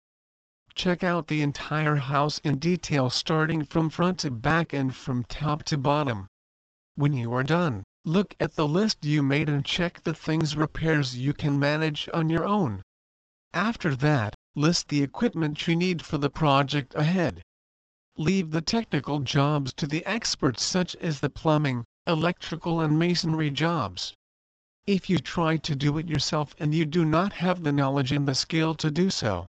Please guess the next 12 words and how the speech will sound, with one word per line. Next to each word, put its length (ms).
you 140
can 240
damage 580
it 140
more, 300
or 60
worse, 540
you 160
can 220
even 360
hurt 360
yourself. 640